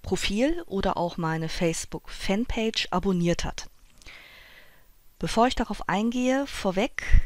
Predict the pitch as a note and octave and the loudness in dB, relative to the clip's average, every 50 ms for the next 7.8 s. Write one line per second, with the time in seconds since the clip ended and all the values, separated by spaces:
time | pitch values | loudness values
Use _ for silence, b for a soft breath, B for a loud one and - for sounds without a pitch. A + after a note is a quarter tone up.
0 | - - - - - G3 G3+ G#3 - - G#3+ G3 - - G#3 G3+ G#3 G#3 G3 - | 4 -6 -8 -10 -2 -2 0 0 0 -2 -2 -2 -2 0 0 0 0 0 -4 -2
1 | - - F3+ F3 G3 - - - E3+ D#3+ D#3 - - D#3+ - - - F#3 G#3 - | -2 0 2 2 2 2 0 -2 -2 -4 -4 -4 -4 -4 -2 0 2 2 2 2
2 | - G3 E3+ - - - D#3 D#3 D3+ D3 - D#3+ D3 C#3+ - - - - - - | 2 -2 -2 -2 0 0 -2 -2 -2 -4 -4 -4 -2 -2 -2 -4 -4 -6 -10 -6
3 | D#3 D#3+ D3 - - - - E3 D#3+ E3 E3 E3 E3 D#3+ D3+ C#3+ C3+ B B B | -6 -4 -4 -6 -10 -6 -4 -2 -2 -2 -2 -2 -2 -2 -2 -2 -4 B B B
4 | B B B B - F#3 F#3 - - F#3+ G3+ A3 - - A#3+ G3+ F#3+ E3+ D3+ D3 | B B B B 4 6 6 6 6 4 2 2 4 4 0 2 2 2 2 2
5 | D#3+ D#3 D#3 D#3 D3+ - - D#3 - - D#3 D3 D3+ D3+ C#3+ C3+ - - B B | 0 0 0 -2 -2 -2 -2 -2 -2 -4 -6 -4 -4 -4 -4 -4 -6 -8 B B
6 | B B B B F3+ F#3 - - - F3+ F3 - G3+ G3 F#3 G3 A#3 B3 A#3+ G#3 | B B B B 8 8 8 8 6 2 2 4 4 4 6 6 6 4 4 2
7 | G3 F3+ F3 E3+ D#3+ D3+ D3 C#3+ D3 D3 - - D#3+ C#3 C#3 | 2 2 0 0 0 0 -2 -2 -2 -2 -2 -2 -2 -2 -2